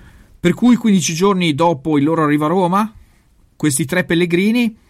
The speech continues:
Montalembert, Lacordaire e Lamennais, Félicité de Lamennais, non sono ancora stati ricevuti dal Papa.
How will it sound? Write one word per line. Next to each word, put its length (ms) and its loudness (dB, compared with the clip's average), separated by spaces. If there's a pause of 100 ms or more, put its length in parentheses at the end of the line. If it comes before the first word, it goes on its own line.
(440)
Montalembert, 640 0
Lacordaire 640 0
e 120 -2
Lamennais, 640 0 (580)
Félicité 500 -2
de 80 0
Lamennais, 460 0 (800)
non 160 -2
sono 180 0
ancora 220 0
stati 260 -2
ricevuti 400 2
dal 200 0
Papa. 460 -6